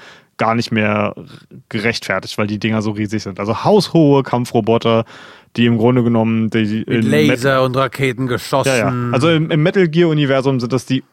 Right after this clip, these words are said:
Speaker 1: ultimativen Kriegsmaschinen.
Speaker 2: Ja, ich glaub auch eins der Endbosse von dem allerersten Metal Gear Solid.
Speaker 1: Ja, und ich
Speaker 2: Genau.
Speaker 1: glaube sogar gehört zu haben, dass, äh, der, der, der Metal Gear als solches auch immer, äh, ein, ein Boss,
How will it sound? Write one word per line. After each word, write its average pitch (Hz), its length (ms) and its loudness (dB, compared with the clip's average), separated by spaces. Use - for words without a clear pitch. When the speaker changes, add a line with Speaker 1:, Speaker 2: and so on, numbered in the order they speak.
Speaker 1:
ultimativen 143 840 2
Kriegsmaschinen. 98 760 -12
Speaker 2:
Ja, 139 300 2
ich 123 140 2
glaub 135 160 -2
auch 123 240 0
eins 123 300 -2
der 131 160 0
Endbosse 131 440 -4
von 131 140 -4
dem 127 120 -2
allerersten 117 500 -4
Metal 123 260 -2
Gear 117 280 -6
Solid. 160 440 -6
Speaker 1:
Ja, 131 240 0
und 127 280 0
ich - 220 -4
Speaker 2:
Genau. 135 160 -6
Speaker 1:
glaube 147 320 2
sogar 175 180 4
gehört 143 220 0
zu 165 100 0
haben, 143 260 0
dass, 131 240 0
äh, 120 440 4
der, 117 180 0
der, 110 240 0
der 117 520 -4
Metal 131 260 0
Gear 139 320 2
als 110 260 0
solches 139 580 0
auch 120 200 0
immer, 117 880 2
äh, 117 40 -4
ein, 110 160 -4
ein 113 200 -4
Boss, - 460 -4